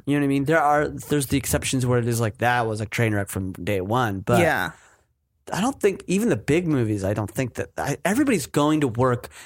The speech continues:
Speaker 1: trying to make something
Speaker 2: Yeah.
Speaker 1: good, right?
Speaker 2: Yeah.
Speaker 1: At least that's what I, I can assume.
Speaker 2: Mm-hmm.
Speaker 1: <laughs>
Speaker 2: I think for me,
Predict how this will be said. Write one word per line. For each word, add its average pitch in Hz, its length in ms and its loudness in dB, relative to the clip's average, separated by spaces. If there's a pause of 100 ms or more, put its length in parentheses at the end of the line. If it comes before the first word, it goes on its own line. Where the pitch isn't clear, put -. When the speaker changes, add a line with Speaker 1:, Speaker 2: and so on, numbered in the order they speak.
(120)
Speaker 1:
trying 135 300 0
to 123 60 2
make 117 240 2
something 90 580 -2
Speaker 2:
Yeah. 165 260 0 (680)
Speaker 1:
good, - 360 -4
right? 196 360 2
Speaker 2:
Yeah. 147 280 0 (640)
Speaker 1:
At 151 80 2
least 175 200 2
that's 165 200 2
what 151 80 4
I, 131 280 2
I 127 140 0
can 127 320 -2
assume. 123 720 2
Speaker 2:
Mm-hmm. 185 760 0 (140)
Speaker 1:
<laughs> - 40 -20
Speaker 2:
I 185 140 2
think 370 240 0 (240)
for 190 200 0
me, 165 460 0